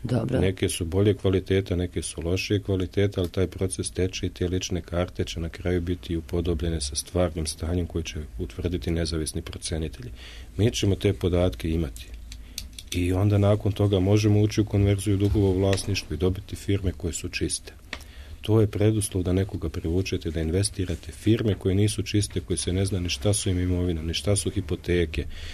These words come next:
Speaker 2: ni kome duguju, ni ko su im kupci, kad ne zna, kad imate organe upravljanja koji su neuračunljivi, vi tu onda ne možete ništa da uradite. To neće niko da kupi, to je prostor da, i ako se neko pojavi, da vas u stvari ko, ko društvo ucenjuje.
Speaker 1: I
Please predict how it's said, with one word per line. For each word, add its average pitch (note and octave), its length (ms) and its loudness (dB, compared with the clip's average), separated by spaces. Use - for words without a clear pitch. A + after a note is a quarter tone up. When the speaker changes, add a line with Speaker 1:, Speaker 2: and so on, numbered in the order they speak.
Speaker 2:
ni G#2 120 6
kome B2 340 4
duguju, F2 320 2
ni E2 100 0
ko A2 180 4
su - 140 0
im G2 80 4
kupci, G2 420 0
kad F2 160 0
ne G#2 140 6
zna, G#2+ 200 4
kad A2 180 4
imate A#2+ 320 6
organe A2+ 360 6
upravljanja G#2+ 480 6
koji G#2 180 6
su G2+ 160 4
neuračunljivi, G2+ 680 4
vi D#3+ 140 0
tu - 180 0
onda G#2+ 180 6
ne G2 100 4
možete G2 280 0
ništa D#2+ 300 -4
da D2+ 100 -8
uradite. D2+ 440 -8
To G#2 120 2
neće G#2 260 4
niko G#2 260 4
da E2 120 0
kupi, A2+ 400 2
to G#2+ 220 2
je A2 60 6
prostor G#2 520 2
da, G2 160 2
i G#2+ 100 6
ako G#2 200 2
se G#2 160 4
neko A#2+ 240 4
pojavi, A2 480 4
da G2 140 4
vas F#2+ 220 2
u - 40 -2
stvari G#2 340 2
ko, F2+ 80 2
ko F#2 80 2
društvo F#2+ 440 2
ucenjuje. D#2+ 420 -2
Speaker 1:
I - 40 -10